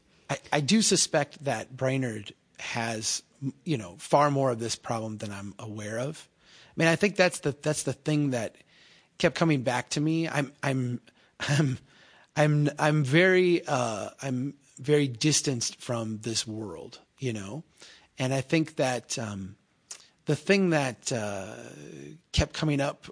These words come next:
uh, over and over in this book is that you might be distanced from this, you might think you're distanced from this world, but you're really not.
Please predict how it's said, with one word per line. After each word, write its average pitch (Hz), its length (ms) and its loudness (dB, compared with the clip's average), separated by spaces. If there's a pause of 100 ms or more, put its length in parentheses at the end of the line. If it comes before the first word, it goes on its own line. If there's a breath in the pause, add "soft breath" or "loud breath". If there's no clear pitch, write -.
uh, 135 160 -6
over 135 260 0
and 127 80 -2
over 131 220 0
in 110 80 -6
this 101 160 -10
book 214 400 -2
is 120 200 -6
that 110 200 -6
you 139 260 -2
might 139 380 0 (160)
be 127 200 -6
distanced 120 720 -4
from 120 220 -6
this, 113 200 -8
you 143 180 0
might 139 200 0
think 165 300 -2
you're 143 80 2
distanced 120 360 -4
from 117 100 -6
this 110 180 -8
world, 107 220 -8 (420 loud breath)
but - 140 -4
you're 147 80 2
really 143 280 2
not. 71 540 -10